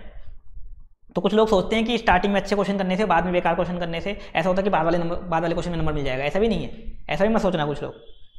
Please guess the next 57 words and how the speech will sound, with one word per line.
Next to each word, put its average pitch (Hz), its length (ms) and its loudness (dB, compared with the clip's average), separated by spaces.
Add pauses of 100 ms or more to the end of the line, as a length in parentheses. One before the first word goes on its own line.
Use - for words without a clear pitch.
(240)
हाँ, 202 260 4
starting 208 320 4
में 214 60 4
अगर 220 100 8
आपने 226 140 2
एकदम 233 160 2
ही 262 60 4
गंदा 226 240 4
paper 208 240 2
कर 190 120 4
दिया 151 200 0 (140)
तो 214 160 -6
बाद 180 180 2
वाले 190 120 2
क्वेश्चन 190 200 -2
में 196 60 -2
number 175 180 0
कटने 170 240 -4
के 175 60 0
chance 165 200 2
होते 165 160 0
हैं, 185 40 4
लेकिन 196 180 2
ऐसा 185 180 4
नहीं 208 100 4
है 240 60 4
कि 247 120 0
स्टार्टिंग 214 360 4
में 220 60 0
अगर 208 120 4
आपने 208 200 2
अच्छा 233 220 4
किया, 196 260 4 (180)
अच्छा - 240 2
दिखाया 196 380 4 (380)
तो 226 80 2
बाद 180 240 6
वालों 190 180 4
में 190 80 2
number 170 160 -2
मिल 151 160 -4
जाएगा, 120 320 -8 (240)
ये 208 120 4
गलत 131 240 2
होता 117 140 -12
है, - 200 -18
ये 202 120 4
सोचना 170 260 -2
गलत 127 220 -8
है, 185 80 -12 (440)
तो 180 60 -6
ये 180 140 0
सोच 180 220 -2
भी 180 80 2
गलत 123 200 -2
है 120 80 -6
एक। - 140 -8